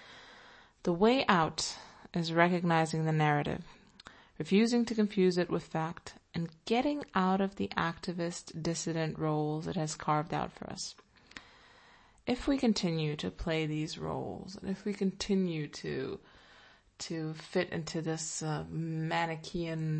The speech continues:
mold that, um, that our culture, our narratives have laid out for us, we will continue to prop up the story. We're going to confirm the narrative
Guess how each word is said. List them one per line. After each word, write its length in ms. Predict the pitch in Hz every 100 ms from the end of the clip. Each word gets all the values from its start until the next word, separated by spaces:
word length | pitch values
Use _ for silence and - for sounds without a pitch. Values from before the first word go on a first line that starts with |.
| 160
mold 480 | 165 156 151 151 156
that, 420 | 151 147 - - 170
um, 380 | - 90 90 - _ _ _ _ _ _ _ _
that 260 | 165 170 -
our 120 | 165
culture, 640 | 160 - 180 - 156 147 -
our 100 | 165
narratives 640 | 165 165 165 160 156 165
have 120 | 160 165
laid 220 | 160 151
out 200 | 156 156
for 180 | - -
us, 380 | - - - - _ _ - _ _
we 400 | 175 175 185 185
will 640 | - 165 160 160 160 160 160
continue 720 | - 160 156 151 151 151 151 156 -
to 520 | - 147 143 147 - - _ _ _ _ _ _ _ _ _ _ _ -
prop 380 | - 208 175 -
up 260 | 175 160 - - _ _ _ _ _ -
the 100 | 175
story. 640 | 156 - 147 117 67 - - _ -
We're 140 | 165
going 240 | 170 170 165
to 120 | -
confirm 680 | 180 175 - - 196 196 175
the 60 |
narrative 580 | 147 147 151 160 160 170